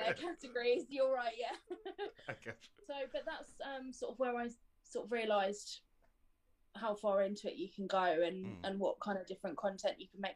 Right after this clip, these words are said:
Speaker 1: as a creator.
Speaker 2: Right.
Speaker 1: So,
Speaker 2: You're,
Speaker 1: it's,
Speaker 2: you,
Speaker 1: you
Speaker 2: you,
Speaker 1: know, it's
Speaker 2: you've definitely
Speaker 1: interesting.
Speaker 2: blown up. Like, your fans love you. Like, you, you definitely have a loyal, <laughs> like,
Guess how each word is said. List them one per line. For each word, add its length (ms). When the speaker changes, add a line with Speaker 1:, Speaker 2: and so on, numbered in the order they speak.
Speaker 1:
as 120
a 40
creator. 460
Speaker 2:
Right. 180
Speaker 1:
So, 580
Speaker 2:
You're, 140
Speaker 1:
it's, 100
Speaker 2:
you, 80
Speaker 1:
you 100
Speaker 2:
you, 100
Speaker 1:
know, 260
it's 100
Speaker 2:
you've 140
definitely 380
Speaker 1:
interesting. 80
Speaker 2:
blown 260
up. 160
Like, 160
your 100
fans 380
love 240
you. 180
Like, 180
you, 160
you 160
definitely 380
have 140
a 60
loyal, 560
<laughs> 260
like, 200